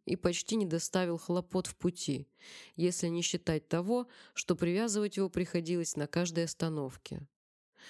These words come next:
Верхом они ехали редко, наслаждаясь путешествием по нежаркой, но солнечной погоде начала осени.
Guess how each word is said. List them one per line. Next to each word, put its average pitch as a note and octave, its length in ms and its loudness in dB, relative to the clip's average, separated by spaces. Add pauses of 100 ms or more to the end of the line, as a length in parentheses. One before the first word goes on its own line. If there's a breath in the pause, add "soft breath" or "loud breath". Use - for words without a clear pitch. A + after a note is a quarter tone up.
(220 loud breath)
Верхом F#3 400 2
они G#3+ 220 2
ехали G3+ 380 2
редко, D#3 680 -4
наслаждаясь E3 640 0
путешествием F3+ 800 -2 (380 loud breath)
по - 80 0
нежаркой, G3+ 840 0
но D#3+ 160 0
солнечной G#3 600 0
погоде F#3 540 2 (340 loud breath)
начала F3+ 460 2
осени. D3 580 -2